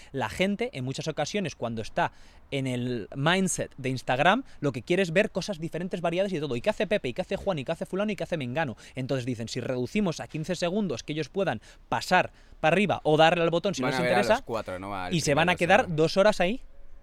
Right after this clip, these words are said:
Speaker 2: Y es
Speaker 1: tupitiquis.
Speaker 2: cierto.
Speaker 1: Entonces, por eso es a lo que voy, que no es, que no es tanto... Hay un periodo involutivo porque al final, y tienes razón en eso, porque al final sí que es cierto que afecta a,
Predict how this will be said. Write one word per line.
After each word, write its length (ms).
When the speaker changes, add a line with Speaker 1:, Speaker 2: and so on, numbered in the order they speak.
Speaker 2:
Y 40
es 60
Speaker 1:
tupitiquis. 600
Speaker 2:
cierto. 300
Speaker 1:
Entonces, 540
por 160
eso 140
es 60
a 60
lo 80
que 100
voy, 200
que 160
no 160
es, 320
que 120
no 140
es 180
tanto... 580
Hay 160
un 100
periodo 280
involutivo 460
porque 280
al 80
final, 300
y 100
tienes 220
razón 240
en 80
eso, 120
porque 220
al 60
final 240
sí 100
que 80
es 100
cierto 400
que 160
afecta 640
a, 180